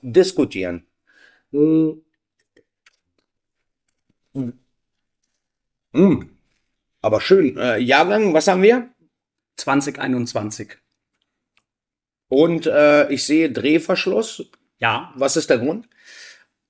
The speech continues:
Speaker 2: Nachhaltigkeitsgründe erstmal. Korken sind ja relativ teuer geworden, vor allem wenn du eine gute Qualität bekommen möchtest und natürlich auch zur Vermeidung von Korkschmeckern.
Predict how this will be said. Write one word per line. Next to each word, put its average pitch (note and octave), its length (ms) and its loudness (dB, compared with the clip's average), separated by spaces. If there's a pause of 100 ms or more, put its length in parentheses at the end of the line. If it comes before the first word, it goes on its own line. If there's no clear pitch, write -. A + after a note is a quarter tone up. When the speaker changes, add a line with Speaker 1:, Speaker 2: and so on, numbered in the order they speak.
Speaker 2:
Nachhaltigkeitsgründe F#3 960 -4
erstmal. G3 720 -10
Korken D3 360 2
sind C#3 180 -4
ja C3+ 80 2
relativ C3+ 440 -4
teuer C3 360 -2
geworden, E3 720 -8
vor - 140 -6
allem B2 120 -2
wenn B2+ 100 -4
du B2+ 40 -4
eine B2+ 140 -4
gute D#3+ 220 -10
Qualität D#3 560 -8
bekommen D3 540 -12
möchtest D3 520 -8 (420)
und C#3 180 0
natürlich C3 380 -6
auch - 120 -4
zur B2+ 140 -6
Vermeidung A#2 400 -4
von A2+ 180 -10
Korkschmeckern. G#2 720 -14